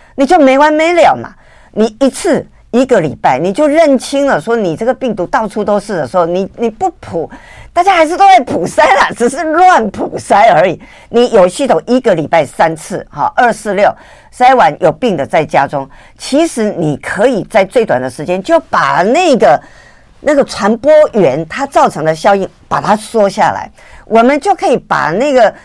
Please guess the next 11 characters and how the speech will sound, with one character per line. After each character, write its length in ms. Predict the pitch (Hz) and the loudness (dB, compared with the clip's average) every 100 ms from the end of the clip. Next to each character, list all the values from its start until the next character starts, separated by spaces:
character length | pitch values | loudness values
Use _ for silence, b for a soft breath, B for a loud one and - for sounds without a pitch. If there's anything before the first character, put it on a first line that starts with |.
| B B B | B B B
可 260 | - 226 330 | -10 -4 0
以 100 | 254 | 0
到 240 | 294 262 | -2 -4
处 200 | 220 277 | -4 -2
去 120 | 285 269 | -2 -4
传 200 | - 185 | -4 -2
播 140 | 247 | 0
的 140 | 180 | 0
那 100 | 147 | -2
个 100 | 185 170 | 0 0
量 220 | 208 | 0